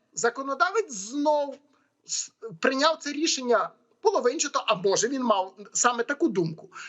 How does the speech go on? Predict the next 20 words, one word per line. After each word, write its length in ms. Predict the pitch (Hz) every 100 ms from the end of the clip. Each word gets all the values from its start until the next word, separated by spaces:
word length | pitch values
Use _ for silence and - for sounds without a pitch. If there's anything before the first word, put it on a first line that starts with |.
| -
От 160 | 262
сьогодні 460 | - 320 294 370 480
до 120 | -
мене 220 | 269 262
звернулась 440 | 254 240 240 269 262
людина, 360 | 247 214 196
строковик, 960 | 170 - - 214 214 320 285 233 196 - -
якому 380 | 165 202 214
двадцять 640 | 262 170 190 185 - 285 -
три 220 | 269 285
роки, 460 | 302 220 165 - - - -
який 300 | 180 170 226
відслужив, 840 | 240 277 - 349 311 226 185 160 - _ -
і 80 | 160
запитують: 680 | 269 320 254 214 190 170 - _
а 120 | - 208
чи 200 | - 262
має 460 | 247 285 240 185
право 480 | 160 233 220 175 185
він 420 | 156 196 165 135